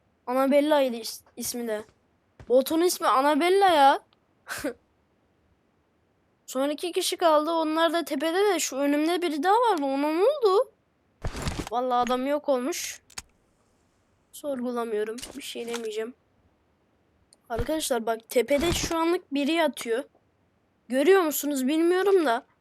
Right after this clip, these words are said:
Adam tepede bir yer, orada bir yerde yatıyor.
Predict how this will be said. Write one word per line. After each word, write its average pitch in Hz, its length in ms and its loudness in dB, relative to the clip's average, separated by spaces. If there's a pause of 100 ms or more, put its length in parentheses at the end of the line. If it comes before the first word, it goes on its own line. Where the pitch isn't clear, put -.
(420)
Adam 320 260 4
tepede 330 520 -4
bir 311 80 -4
yer, 302 220 -2 (240)
orada 302 340 -2
bir 285 60 -2
yerde 277 260 2
yatıyor. 247 440 -4